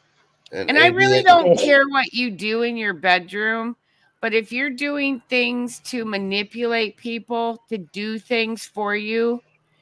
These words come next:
Speaker 1: and, and you tell them that they have to do that to, to have a career,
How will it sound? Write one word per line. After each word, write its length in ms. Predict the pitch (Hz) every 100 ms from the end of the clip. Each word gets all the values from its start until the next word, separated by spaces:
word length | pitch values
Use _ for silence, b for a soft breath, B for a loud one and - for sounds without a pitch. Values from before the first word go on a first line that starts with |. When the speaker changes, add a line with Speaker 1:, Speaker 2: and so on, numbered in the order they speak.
| _ _ _
Speaker 1:
and, 300 | 185 202 202 -
and 200 | 185 196
you 180 | 202 202
tell 300 | - 233 196
them 260 | 202 214 208
that 200 | 196 190
they 140 | 180
have 340 | 190 190 196 -
to 100 | 196
do 300 | 170 185 196
that 360 | 196 202 196 -
to, 200 | 196 165
to 100 | -
have 220 | 202 196 190
a 80 |
career, 520 | 190 - 185 180 190